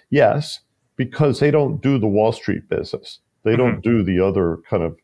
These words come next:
Speaker 1: asset management businesses. You know, half of J P Morgan is asset management capital markets. It's less than half bank. Uh, same thing with Citi. So yes, the business models are different. Proportionally, the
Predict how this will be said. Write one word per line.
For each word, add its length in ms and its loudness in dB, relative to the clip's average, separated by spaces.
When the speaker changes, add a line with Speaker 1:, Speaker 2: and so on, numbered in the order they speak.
Speaker 1:
asset 400 0
management 580 -2
businesses. 680 -4
You 60 0
know, 100 2
half 280 -2
of 100 0
J 200 -2
P 200 -6
Morgan 580 -4
is 200 -2
asset 360 -2
management 600 -4
capital 380 -4
markets. 560 -6
It's 180 -6
less 260 2
than 160 0
half 280 -2
bank. 300 -6
Uh, 340 2
same 340 -2
thing 220 0
with 120 -2
Citi. 420 -4
So 420 -2
yes, 340 2
the 80 -8
business 440 0
models 360 0
are 60 0
different. 540 -2
Proportionally, 920 -2
the 340 0